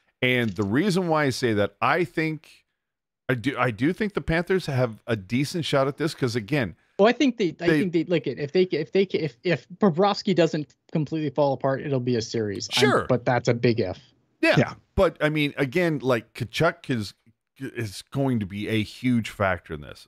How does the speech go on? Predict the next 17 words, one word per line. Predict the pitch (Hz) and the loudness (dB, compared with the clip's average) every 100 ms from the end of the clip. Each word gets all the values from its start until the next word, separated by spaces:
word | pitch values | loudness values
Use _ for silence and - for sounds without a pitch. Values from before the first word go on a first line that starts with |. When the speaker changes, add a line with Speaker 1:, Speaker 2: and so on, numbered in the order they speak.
| _ | _
Speaker 1:
Some | - 151 | -4 0
of | 170 | 4
the | 170 | 4
other | 160 | 4
names | 147 143 120 | 2 0 0
we | 131 | -2
talked | 135 127 113 | 0 0 0
about | 107 95 | -2 0
earlier, | 110 - - _ _ | -2 -4 -12 _ _
huge | _ - - 160 175 165 - | _ -18 -4 2 2 2 -2
factor | 156 143 139 127 | 0 0 0 -2
in | 101 | -2
this. | 85 - _ _ _ _ 104 - | -4 -10 _ _ _ _ _ -2
But | 131 - | -2 0
my, | 117 113 | 0 0
th-, | - - _ _ 92 | -4 -12 _ _ -14
uh, | 85 76 110 | -14 -14 -20